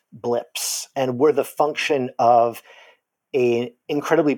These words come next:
polarized atmosphere in the U S in two thousand and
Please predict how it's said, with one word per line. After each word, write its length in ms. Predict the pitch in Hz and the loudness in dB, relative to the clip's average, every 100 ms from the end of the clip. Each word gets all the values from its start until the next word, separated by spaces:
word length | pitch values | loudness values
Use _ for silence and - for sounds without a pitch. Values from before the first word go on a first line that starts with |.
| - | -2
polarized 720 | - 160 147 139 120 117 - | -2 2 4 6 4 4 -4
atmosphere 580 | 120 127 131 - 107 101 | -8 -8 -8 -12 -10 -10
in 100 | 98 | -12
the 100 | 98 | -14
U 180 | 98 95 | -12 -6
S 340 | 98 143 - - | -6 -6 -12 -14
in 180 | 107 | -18
two 220 | 98 - 110 | -16 -10 -6
thousand 580 | 107 104 104 110 101 107 | -2 -2 -4 -10 -16 -14
and 340 | 104 101 98 | -14 -14 -16